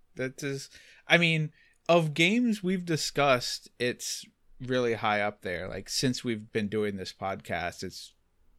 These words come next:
like, one of the top, I would say, one of our top discussed podcast games. Like, we spent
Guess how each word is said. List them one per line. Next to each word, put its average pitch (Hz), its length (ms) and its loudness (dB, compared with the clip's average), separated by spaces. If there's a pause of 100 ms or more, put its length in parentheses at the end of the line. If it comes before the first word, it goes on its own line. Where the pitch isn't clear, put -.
like, 87 400 -8
one 98 300 -6
of 98 160 -12
the 98 100 -6
top, 95 400 -4 (500)
I 104 120 -2
would 104 160 0
say, 110 160 0
one 139 180 4
of 165 80 4
our 135 140 6
top - 500 2
discussed - 720 -2
podcast 110 720 -2
games. 139 440 -4
Like, 107 200 0
we 120 120 0
spent 120 360 0